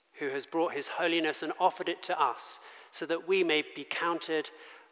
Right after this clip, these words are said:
among the saints in glory. Let's pray together. Lord God, we give you so much thanks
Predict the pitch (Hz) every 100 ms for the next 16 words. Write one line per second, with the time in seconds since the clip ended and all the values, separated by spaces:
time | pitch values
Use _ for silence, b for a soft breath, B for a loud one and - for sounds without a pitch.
0 | B 143 156 151 139 - 170 156 147 -
1 | - - - _ - 135 120 113 104 107
2 | _ _ _ _ - 147 - - - 127
3 | 131 - 120 107 104 - _ _ _ _
4 | _ _ _ _ _ _ _ b b b
5 | b b b _ _ _ - - _ _
6 | _ _ _ _ _ 151 143 139 127 120
7 | - - - 143 143 143 139 - 151 135
8 | 139 - 170 170 170 - - 123 113 -
9 | - -